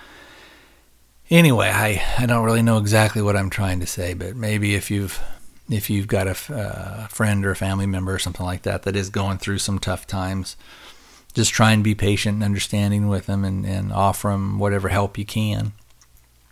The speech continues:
even if that's stuff like looking up maybe somebody that's a professional that they could go talk to,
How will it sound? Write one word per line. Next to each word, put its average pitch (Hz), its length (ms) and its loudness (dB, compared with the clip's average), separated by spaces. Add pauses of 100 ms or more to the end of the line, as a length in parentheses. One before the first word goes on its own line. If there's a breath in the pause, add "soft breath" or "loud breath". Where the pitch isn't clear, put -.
(220)
even 98 240 2
if 101 120 0
that's 87 220 -2
stuff - 320 -2
like 95 240 -4
looking 98 300 -2
up 95 120 -4
maybe 98 200 -2
somebody 95 340 0
that's 95 220 -6
a 101 60 -4
professional 98 520 0
that 92 160 -4
they 98 100 -2
could 92 160 -6
go 92 120 -2
talk - 340 -4
to, - 120 -8